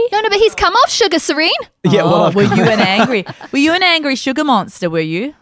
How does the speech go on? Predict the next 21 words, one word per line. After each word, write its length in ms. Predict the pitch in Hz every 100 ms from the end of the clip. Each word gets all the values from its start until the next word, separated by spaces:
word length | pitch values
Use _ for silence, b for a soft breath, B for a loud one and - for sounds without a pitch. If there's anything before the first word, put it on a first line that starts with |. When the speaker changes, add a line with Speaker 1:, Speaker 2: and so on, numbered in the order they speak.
| -
Speaker 2:
Yeah, 140 | 190
you 180 | 180 180
know 100 | 196
what? 300 | 165 180 147
It's 200 | 156 -
really 300 | 160 175 160
weird 340 | 135 160 180
because 600 | 151 131 147 135 127 - - _ _ _ -
I 200 | 123 143
would 200 | 151 143
have 160 | 135 120
never 380 | 127 135 135 120
tied 480 | - 135 135 131
in. 280 | 127 131 120
I 140 | 120 147
definitely 720 | 127 151 147 - 127 104 120
have 360 | 113 107 101 -
entered 360 | 123 117 120 117
into 260 | 110 -
the 100 | 98
chill. 540 | - 123 101 - -